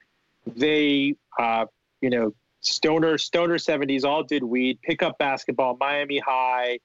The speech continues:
started really feeling their oats kind of as children of Miami, where everything for their parents and grandparents was death to Castro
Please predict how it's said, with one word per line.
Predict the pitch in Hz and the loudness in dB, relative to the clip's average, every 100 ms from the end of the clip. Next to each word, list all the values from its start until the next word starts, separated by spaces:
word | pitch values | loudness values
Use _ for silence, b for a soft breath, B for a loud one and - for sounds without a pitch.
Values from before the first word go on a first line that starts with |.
| _ _ _ _ _ | _ _ _ _ _
started | - - 208 220 165 | -4 0 2 2 2
really | 208 208 196 - | 2 2 0 -2
feeling | 196 185 175 156 147 | 0 0 0 -2 0
their | 143 139 | 0 2
oats | 147 139 | 0 -2
kind | - 143 131 | -2 -2 -2
of | 123 | -2
as | 120 | -4
children | - 147 127 127 | -2 0 0 -2
of | 120 | 0
Miami, | 123 120 123 120 | 0 0 0 0
where | 113 123 | 0 0
everything | 147 165 180 165 | 0 0 0 -2
for | - | -2
their | 139 131 | 0 0
parents | - 185 175 139 | 0 0 0 -2
and | 131 | -4
grandparents | 139 143 139 135 123 - | -2 -2 0 -2 -2 -2
was | 131 107 | -2 0
death | 156 143 - | -2 -2 -4
to | |
Castro | 135 170 175 - 135 107 110 | -2 0 0 -2 -4 -4 -6